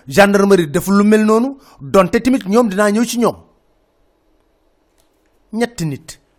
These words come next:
ñàkk nañ seen bakkan jamono ji. Te li nekk dëgg ba nekk dëgg, kuy waxal Yàlla te Yàlla tax.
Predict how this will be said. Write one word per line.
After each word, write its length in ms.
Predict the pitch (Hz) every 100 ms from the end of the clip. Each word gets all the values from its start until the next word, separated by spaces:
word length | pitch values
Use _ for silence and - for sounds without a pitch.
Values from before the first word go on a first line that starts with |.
| _ _
ñàkk 460 | 139 175 180 180 -
nañ 160 | 160 151
seen 220 | 147 156 139
bakkan 360 | 151 - 165 135
jamono 300 | 143 139 135
ji. 280 | 120 127 - _ _ _ _ _ _ _ _ _ _ _ _ _ _ _
Te 80 | 240
li 140 | 247
nekk 340 | 233 226 - 156
dëgg 180 | 143 147 175
ba 80 | 175
nekk 240 | 180 185 180 139
dëgg, 200 | 202 143 113 _ _ _ _ _ _ _
kuy 120 | 277 254
waxal 240 | 226 196
Yàlla 220 | 175 160 143
te 140 | 151
Yàlla 220 | 151 143 131
tax. 240 | 127 -